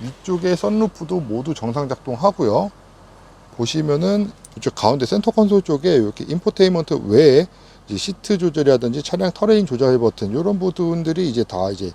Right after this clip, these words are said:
엘시디 화면으로다가 변경돼서, 이게 이제 아무래도 후기형에서 많이들 찾으시는 버전이라고 보시면 될 것 같고, 팝업식, 다이얼식, 기어 노브, 그리고 터레인 조작 버튼, 에어 서스펜션의 조절도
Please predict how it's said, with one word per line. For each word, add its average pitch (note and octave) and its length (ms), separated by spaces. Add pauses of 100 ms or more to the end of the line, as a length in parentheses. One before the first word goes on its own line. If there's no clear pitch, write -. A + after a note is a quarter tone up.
(180)
엘시디 E3+ 340
화면으로다가 E3 760 (200)
변경돼서, D3+ 880
이게 D#3 420
이제 G#2+ 160
아무래도 G#2+ 480
후기형에서 F#3 580
많이들 A2 380
찾으시는 E3 640 (240)
버전이라고 G#2 380
보시면 G#2 260
될 G2 120
것 G#2 100
같고, G2 400 (100)
팝업식, - 560
다이얼식, A2 760
기어 A2+ 320
노브, A2 480
그리고 D#3+ 440 (440)
터레인 F#3 300
조작 A2+ 280
버튼, G2 360 (160)
에어 B2 140
서스펜션의 D#3 760
조절도 A2+ 640